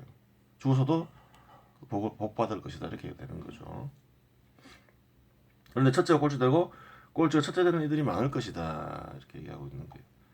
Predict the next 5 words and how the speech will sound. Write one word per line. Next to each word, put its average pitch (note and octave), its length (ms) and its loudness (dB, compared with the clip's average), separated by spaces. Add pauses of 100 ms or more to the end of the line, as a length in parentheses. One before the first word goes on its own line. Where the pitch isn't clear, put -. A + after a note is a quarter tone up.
(280)
전혀 B2+ 200 6
다르게 C3+ 340 4
사용하고 F#2 460 -4
있죠. E2+ 380 -8
유사한데. E2+ 720 -8